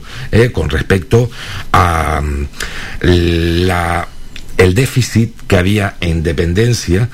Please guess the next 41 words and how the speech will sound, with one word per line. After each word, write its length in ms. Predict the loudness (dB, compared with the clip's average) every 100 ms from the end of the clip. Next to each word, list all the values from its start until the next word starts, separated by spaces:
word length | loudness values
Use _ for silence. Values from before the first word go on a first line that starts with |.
| -6 -10 -10 -6 2
eh, 1040 | 2 4 0 -2 -2 -2 -2 -4 -4 -6 -6 -2
para 320 | 2 4 2 0
dar 300 | 0 0 2
las 420 | 2 0 -2 0
ayudas 600 | 2 4 2 0 -2 -2
a 60 |
las 100 | -2
diferentes 720 | -2 -2 0 0 2 2 2 -2 -8 -14 -2
personas 440 | 0 2 0 0
que 80 | 0
estaban 280 | 0 0 0
solicitándolas. 840 | 0 0 0 0 0 0 -2 -4 -8 -12 -12 -8 -8 -6 -2
Ya 200 | 2 4
no 100 | 4
le 80 | 2
gustó 420 | 0 0 2 2
y 100 | 2
no 80 | -2
estaba 300 | -2 0 0
de 60 | -2
acuerdo 440 | 0 0 0 0
con, 280 | 0 0 0
con 180 | 0 0
ellas 220 | 2 0
cuando 540 | 0 0 0 0 -2
se 120 | -2 -2
presentó 360 | 0 0 0
en 60 | 0
el 60 |
dos 120 | 0 0
mil 120 | 0
veintiuno 420 | 0 0 0 2
en 80 | 0
el 120 | 0
Parlamento 460 | -2 0 0 2 0
de 80 |
Canarias. 400 | 0 -2 -2 -2 -6 -10 -12 -6 -2
Y 60 |
hay 80 | 2
que 100 | 2
recordarlo. 580 | 2 0 0 0 -2